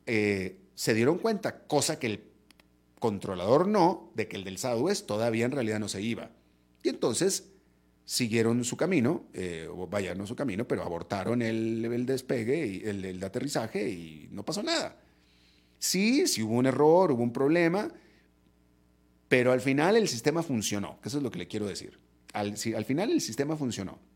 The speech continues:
En el último, mm, eh, la, la última, este, posibilidad, en la última posible, pero funcionó, funciona. Si todo el mundo está poniendo atención, todo el mundo está en lo suyo,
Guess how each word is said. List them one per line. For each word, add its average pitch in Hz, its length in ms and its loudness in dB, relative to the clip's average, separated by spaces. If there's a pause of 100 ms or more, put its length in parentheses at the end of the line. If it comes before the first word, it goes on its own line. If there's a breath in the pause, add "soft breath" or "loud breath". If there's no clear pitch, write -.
(560)
En 120 160 2
el 117 180 2
último, 160 840 4
mm, 113 420 0
eh, 104 760 -2
la, 98 200 -6
la 104 260 -4
última, 139 680 -2 (920 soft breath)
este, 98 960 -2 (260)
posibilidad, 120 640 4
en 143 120 4
la 117 80 6
última 156 260 2
posible, 214 460 4
pero 170 180 0
funcionó, 240 640 0 (480)
funciona. 285 560 0
Si - 160 -12
todo 208 220 6
el 262 60 2
mundo 247 180 2
está - 180 0
poniendo 220 220 2
atención, 170 560 2
todo 127 100 2
el 147 80 2
mundo 180 140 2
está 180 120 -2
en 175 80 -2
lo 180 80 -2
suyo, 135 480 -2